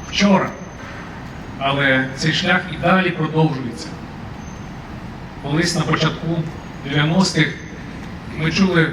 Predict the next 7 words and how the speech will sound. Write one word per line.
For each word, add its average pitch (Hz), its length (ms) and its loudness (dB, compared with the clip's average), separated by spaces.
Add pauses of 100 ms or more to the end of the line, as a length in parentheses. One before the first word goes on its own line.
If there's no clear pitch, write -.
з - 80 -8
вами 160 440 2 (160)
неодноразово 156 640 2
від 135 180 -2
сивочолих 156 600 4
наших 151 300 0
побратимів, 147 680 2